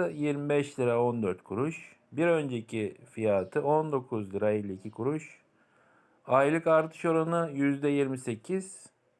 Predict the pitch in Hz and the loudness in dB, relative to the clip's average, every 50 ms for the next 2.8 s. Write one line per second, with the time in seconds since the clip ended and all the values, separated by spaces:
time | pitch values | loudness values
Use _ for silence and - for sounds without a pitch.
0 | _ _ _ _ _ - 131 151 160 160 160 160 156 - 151 147 139 135 127 123 | _ _ _ _ _ -4 -2 0 0 2 0 0 -2 -2 -2 -2 0 2 2 4
1 | 123 123 123 120 123 123 - - - 127 123 123 131 131 131 127 120 107 110 110 | 6 6 4 4 2 -2 -6 -4 -2 0 0 0 0 -2 -2 -2 -2 -2 -4 -4
2 | 107 - 117 110 - - 123 147 175 190 185 - - - - | -4 -6 -10 -12 -6 -2 0 2 2 2 -2 -4 -10 -20 -20